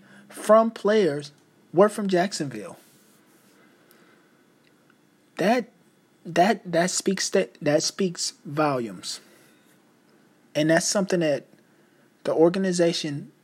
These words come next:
has to look at. And I know Tom Coughlin, they got rid of him. But you gotta look at that. That's a guy you wanted in your organization. And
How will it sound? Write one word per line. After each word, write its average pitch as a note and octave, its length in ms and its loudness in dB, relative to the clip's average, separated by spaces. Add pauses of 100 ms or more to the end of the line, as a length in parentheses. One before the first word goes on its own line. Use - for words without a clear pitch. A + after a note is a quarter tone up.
(120)
has - 320 0
to E3 140 -2
look D3 260 -2
at. A#2+ 160 -4
And B2+ 100 -6
I C#3 60 -2
know E3+ 200 0
Tom F3+ 340 0
Coughlin, E3+ 580 0 (960)
they D#3 180 -6
got C#3+ 240 -2
rid E3 200 2
of F3 160 0
him. F#3+ 320 -2 (1700)
But D3+ 320 2 (3000)
you D3+ 80 -2
gotta D#3+ 240 4
look D#3+ 260 0
at C#3 160 0
that. - 260 -10 (340)
That's D#3 240 2
a F#3+ 60 0
guy E3 220 2
you D#3+ 200 -4
wanted D#3 520 -4
in C3 140 -10
your C3 140 -4
organization. B2 760 -8
And D3 260 -10